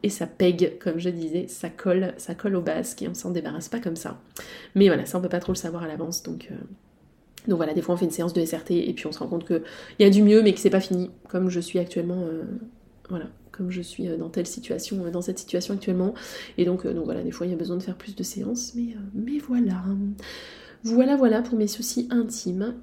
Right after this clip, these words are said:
J'espère que cet épisode vous aura, euh, ouvert, euh, le, les yeux sur certaines choses, vous aura, euh, parlé, vous aura inspiré, euh, vous permettra peut-être de vous sortir de ce merdier,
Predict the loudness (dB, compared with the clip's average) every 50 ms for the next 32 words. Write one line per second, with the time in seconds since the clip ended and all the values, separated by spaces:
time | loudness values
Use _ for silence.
0 | -10 -6 -4 -2 -2 -2 -2 -4 -4 -2 -2 -4 -2 -2 -2 -4 -4 -8 -6 0
1 | 2 2 2 2 0 0 0 0 0 0 0 0 0 0 0 0 0 0 -2 -2
2 | -2 -4 -4 -4 -6 -8 -10 -12 -18 -16 -6 -2 0 2 2 2 2 0 0 0
3 | 2 0 0 2 2 2 2 2 2 2 2 2 0 -4 -4 -4 -6 -6 -6 -6
4 | -2 0 0 0 0 0 -2 0 0 0 -2 -2 -2 -2 -2 -2 -2 -2 -2 -2
5 | -4 -4 -8 -12 -18 -18 -18 -20 -2 2 2 4 6 6 4 4 4 2 2 2
6 | 2 2 0 0 0 -2 -2 -2 -6 -4 -2 0 2 2 2 2 -2 -6 -14 -18
7 | -20 -20 -18 -20 -20 -20 -20 -8 -2 0 2 4 4 4 4 4 6 6 6 6
8 | 6 4 2 4 4 4 4 4 0 0 0 -2 -4 -4 -2 -4 -2 0 0 -2
9 | -2 -2 0 0 0 2 2 2 2 4 4 2 2 0